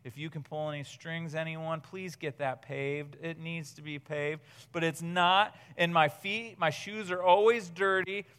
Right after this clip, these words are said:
My socks are always dirty. My legs get dirty every single time. Washing someone's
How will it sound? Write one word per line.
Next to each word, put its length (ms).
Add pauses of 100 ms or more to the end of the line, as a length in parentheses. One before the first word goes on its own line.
My 100
socks 520
are 100
always 320
dirty. 360
My 180
legs 520
get 280
dirty 340
every 340
single 360
time. 360 (240)
Washing 640
someone's 580